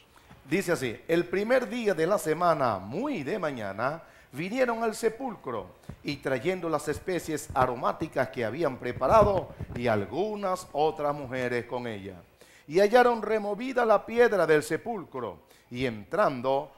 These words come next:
no hallaron el cuerpo del Señor Jesús. Aconteció que estando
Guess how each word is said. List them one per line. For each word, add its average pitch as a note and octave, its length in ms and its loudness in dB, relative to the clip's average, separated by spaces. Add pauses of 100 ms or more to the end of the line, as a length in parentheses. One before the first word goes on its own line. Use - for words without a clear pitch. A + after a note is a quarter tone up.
(100)
no C#3 180 -2
hallaron D3 400 2
el D3 160 0
cuerpo E3 420 4
del C3 160 -2
Señor B2+ 360 -4
Jesús. A2+ 540 -10 (380)
Aconteció A3+ 600 2
que A3+ 80 0
estando G3+ 560 0